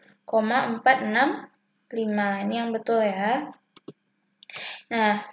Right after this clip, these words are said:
yang ke, yang C, misalnya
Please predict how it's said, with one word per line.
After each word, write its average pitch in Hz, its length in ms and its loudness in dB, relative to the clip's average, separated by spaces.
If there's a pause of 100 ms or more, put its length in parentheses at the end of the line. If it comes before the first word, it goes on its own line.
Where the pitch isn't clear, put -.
yang 247 320 -2
ke, 277 400 4 (640)
yang 277 260 0
C, - 140 -2 (1200)
misalnya 247 260 -4